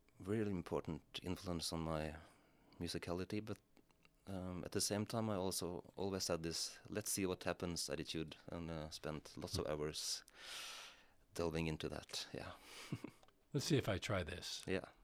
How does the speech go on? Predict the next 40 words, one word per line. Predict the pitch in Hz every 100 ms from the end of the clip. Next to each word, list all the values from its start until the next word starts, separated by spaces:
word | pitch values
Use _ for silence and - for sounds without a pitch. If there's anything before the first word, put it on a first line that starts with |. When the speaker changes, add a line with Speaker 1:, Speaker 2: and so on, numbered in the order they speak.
| -
Speaker 1:
exactly. | - - - - - -
A |
sort | - 78
of | 82
childish, | 87 85 82 85 -
uh, | 82 85 78 80 - - - - - -
approach. | - - 82 - - - - - 190
Speaker 2:
Mm, | 202 233
no, | 226 233
Speaker 1:
I | 196
Speaker 2:
sounds | 196 135
Speaker 1:
like | 117 -
that. |
Speaker 2:
okay. | 95 117 196
Speaker 1:
Yeah. | 160 - 127
Speaker 2:
It's | 123
worked | 135 127 120
out. | 120 117 - - -
Speaker 1:
Yeah. | 131 -
Speaker 2:
Uh, | 117 110 101 - - - - - 110 113 98 110 -
were | 120 127
you | 113
helped | 131 131
by | 147
the | 131
fact | - 135 131 -
that | 120
the | 120
Norwegian | 110 104 113 113 104
government | 104 104 113 107
has | 101
been | 95
very | 85 95 98
supportive | - - - 98 117
of | 110
the | 113 110
arts, | 98 127 - -
uh, | 113 95
financially? | - 110 98 95 107 - 127 160 - - - - - - - -
Speaker 1:
Yes, | - 107 - -